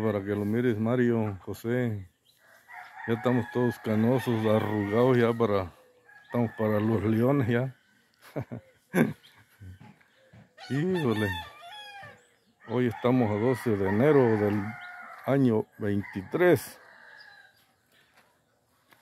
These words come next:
Ahí le mandamos un saludo a Sergio Huerta y a Chon Huerta, a Chico Huerta. Que estén bien y a toda la familia, a la familia Huerta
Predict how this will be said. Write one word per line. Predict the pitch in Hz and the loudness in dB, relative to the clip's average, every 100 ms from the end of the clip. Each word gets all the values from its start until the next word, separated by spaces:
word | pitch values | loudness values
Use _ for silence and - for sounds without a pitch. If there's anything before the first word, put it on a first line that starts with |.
| _ _ 855 831 880 932 - - - - - - - | _ _ -20 -20 -18 -18 -18 -18 -20 -20 -20 -20 -12
Ahí | - | -2
le | 113 | 2
mandamos | 104 110 117 110 | 4 4 4 4
un | 98 | 4
saludo | 120 113 | 6 6
a | |
Sergio | 90 110 120 104 110 | 6 4 4 4 0
Huerta | 95 117 135 117 - 113 | 4 6 6 4 4 6
y | 101 | 6
a | 95 | 4
Chon | - - 113 117 107 | 0 -6 0 2 2
Huerta, | 98 135 131 - - 127 123 110 | 4 6 6 2 -2 0 0 -2
a | 95 | -4
Chico | - 147 143 - 127 113 95 - | -4 -6 -6 0 2 2 -2 0
Huerta. | 120 147 139 131 123 - - - - - - - - - | 6 6 4 -4 -8 -10 -20 -20 -20 -20 -20 -20 -20 -2
Que | |
estén | 104 - 117 120 | -2 4 6 8
bien | 135 | 8
y | 131 | 8
a | |
toda | 107 131 | 6 4
la | 120 | 4
familia, | 104 104 123 127 117 101 82 _ _ _ - _ _ _ _ _ _ _ _ - - - - | 4 4 6 8 6 4 -2 _ _ _ -20 _ _ _ _ _ _ _ _ -20 -20 -20 -6
a | |
la | 104 | -2
familia | 92 101 117 117 | 0 4 6 6
Huerta | 104 104 120 110 - 98 | 6 6 4 4 2 2